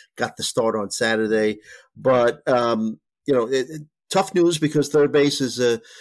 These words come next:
you know, th-, not a very deep position in fantasy baseball. And,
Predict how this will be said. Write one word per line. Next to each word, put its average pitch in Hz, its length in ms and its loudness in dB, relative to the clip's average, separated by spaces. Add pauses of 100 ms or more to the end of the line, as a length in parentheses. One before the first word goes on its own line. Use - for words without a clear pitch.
(120)
you 131 80 -2
know, 131 180 0
th-, 143 160 -4 (260)
not 135 280 -4 (160)
a 147 60 -6
very 127 300 0
deep 135 420 -2
position 123 680 -2 (480)
in 110 480 0
fantasy 113 500 -2
baseball. 113 680 0
And, 90 240 -10